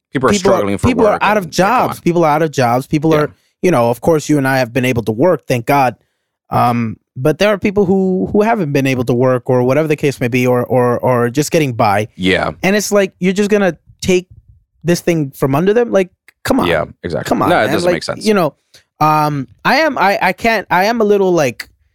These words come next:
Speaker 2: uh, suspicious, though, on another note. Uh, like, three twenty-nine, the thirty sixty that originally came out, I was like, you guys were, they weren't selling it at, like, four ninety-nine, f-, like, starting or something like that?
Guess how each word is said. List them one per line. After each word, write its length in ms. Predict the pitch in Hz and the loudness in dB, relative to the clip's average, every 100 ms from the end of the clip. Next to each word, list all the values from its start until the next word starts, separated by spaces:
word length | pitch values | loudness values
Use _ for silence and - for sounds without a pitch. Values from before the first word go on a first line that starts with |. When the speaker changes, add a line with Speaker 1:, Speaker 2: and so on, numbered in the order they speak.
| _ _ _ _ | _ _ _ _
Speaker 2:
uh, 360 | - - - 123 | -2 0 0 -2
suspicious, 580 | - 139 - 254 151 - | -2 -2 0 0 -2 -2
though, 180 | 110 104 | -2 0
on 120 | 107 | 0
another 340 | 117 143 131 | 0 0 0
note. 260 | 117 110 104 _ | 0 -2 -4 _
Uh, 80 | 98 - | -6 -2
like, 260 | 135 113 | -4 -4
three 240 | - 165 247 | -2 0 0
twenty-nine, 880 | - 254 180 120 127 131 101 95 104 - _ _ _ - | 0 -2 0 0 0 0 -4 -8 -16 -20 _ _ _ -4
the 120 | 131 | -2
thirty 260 | - 226 | 0 0
sixty 320 | 220 208 - 170 | 0 -2 -2 0
that 140 | 151 | 0
originally 380 | 156 226 196 143 | 2 0 0 0
came 220 | 143 127 | 0 0
out, 260 | 123 117 - | 0 -2 -4
I 140 | 139 | -2
was 160 | 156 143 | 0 0
like, 200 | 143 117 | 0 -2
you 120 | 147 | -2
guys 200 | 180 175 | 0 0
were, 240 | 170 165 139 | 0 -2 -2
they 140 | 160 175 | -2 0
weren't 260 | 190 185 | 0 0
selling 280 | - 190 185 | 0 0 0
it 40 | |
at, 140 | 180 170 | 0 0
like, 160 | 170 | -2
four 180 | - 185 | 0 -2
ninety-nine, 520 | 175 170 151 156 185 | 0 -2 -2 -2 -2
f-, 160 | 190 - | -6 -12
like, 340 | 151 135 117 | -6 -2 -2
starting 400 | - 147 151 185 | -4 -2 0 0
or 80 | 185 | -2
something 280 | - 185 190 | -2 -2 -2
like 140 | 190 | -2
that? 240 | 185 208 | 0 -2